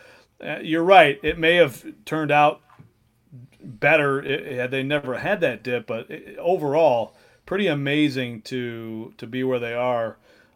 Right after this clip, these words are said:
uh, given where they were right at that moment. I mean, look, there, there are going to be guys right now who are, who, who have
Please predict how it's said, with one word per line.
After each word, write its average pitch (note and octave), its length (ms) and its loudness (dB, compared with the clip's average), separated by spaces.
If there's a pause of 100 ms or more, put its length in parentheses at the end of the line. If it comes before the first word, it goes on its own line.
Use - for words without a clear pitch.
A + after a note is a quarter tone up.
uh, B2 160 -8
given C3 440 -4
where C3+ 160 -2
they B2+ 140 -4
were A#2+ 200 -6
right A#2 160 -8
at A2+ 120 -12
that A2+ 200 -8
moment. A2 400 -12 (360)
I E3+ 60 -8
mean, F#3 140 -2
look, F#3 260 4
there, G#3 180 2 (420)
there G3 100 4
are A3 120 4
going G#3 200 4
to G3 80 4
be F#3+ 180 -4
guys F#3+ 720 2 (140)
right F3+ 280 -2
now F3 680 -2
who D3 180 -2
are, A#2+ 480 -2
who, C3 320 -8
who B2+ 460 -12 (160)
have A#2 500 -12